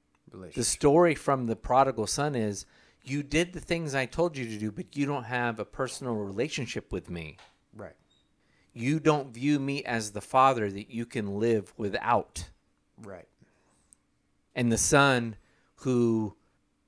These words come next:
Speaker 1: shits his life away and then says, "I cannot live without this father."
Speaker 2: Right.
Speaker 1: He is the one who is rewarded.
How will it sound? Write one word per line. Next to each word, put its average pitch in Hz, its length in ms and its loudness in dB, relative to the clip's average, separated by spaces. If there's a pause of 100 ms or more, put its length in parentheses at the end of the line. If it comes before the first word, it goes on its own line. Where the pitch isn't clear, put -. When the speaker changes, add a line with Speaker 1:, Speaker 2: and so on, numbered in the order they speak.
(220)
Speaker 1:
shits - 520 0
his 123 200 0
life 117 320 2
away 92 600 0 (120)
and 101 160 0
then 104 200 2
says, 101 420 2 (100)
"I 107 120 -4
cannot 127 500 -4
live 107 420 0
without 101 540 0
this 98 220 -2
father." 87 640 2 (500)
Speaker 2:
Right. - 240 -20 (1400)
Speaker 1:
He 139 320 4
is 120 200 2
the 113 140 4
one 113 400 4
who 113 280 0
is 104 300 2
rewarded. 101 840 6